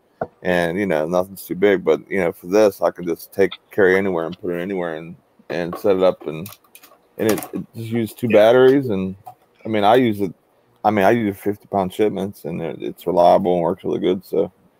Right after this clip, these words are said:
Speaker 1: think
Speaker 2: Yeah.
Speaker 1: I paid third, or I bought it on eBay. I think I paid, uh,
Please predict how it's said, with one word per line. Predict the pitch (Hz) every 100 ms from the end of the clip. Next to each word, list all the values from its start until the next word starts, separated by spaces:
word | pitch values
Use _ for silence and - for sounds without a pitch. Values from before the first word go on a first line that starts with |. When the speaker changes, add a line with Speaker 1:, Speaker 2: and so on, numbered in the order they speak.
| _
Speaker 1:
think | 131 151
Speaker 2:
Yeah. |
Speaker 1:
I | 139
paid | 131 123 110 _ -
third, | 101 117 117
or | - 104 101 -
I | 147
bought | 156 151
it |
on | 139
eBay. | 120 120 110 95
I | 101
think | 101
I | 101
paid, | 104 101 98 95
uh, | 92 90